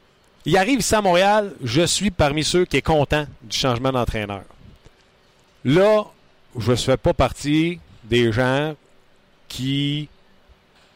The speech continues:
crie haut et fort, euh, que Marc Bergevin doit partir ou Claude Julien doit partir. Comme je le disais tantôt, euh, tu ne congédies pas un entraîneur après vingt-trois games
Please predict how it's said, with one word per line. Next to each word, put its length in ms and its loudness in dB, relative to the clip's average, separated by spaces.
crie 440 -2
haut 200 4
et 60 2
fort, 400 2
euh, 200 2
que 140 -2
Marc 220 -2
Bergevin 260 0
doit 100 2
partir 380 -2
ou 60 0
Claude 200 0
Julien 220 -6
doit 120 2
partir. 280 -8
Comme 140 -12
je 60 -4
le 60 0
disais 120 -2
tantôt, 500 0
euh, 60 -2
tu 120 -10
ne 60 -6
congédies 200 -12
pas 100 -2
un 120 -2
entraîneur 300 -4
après 160 -2
vingt-trois 320 -2
games 300 -6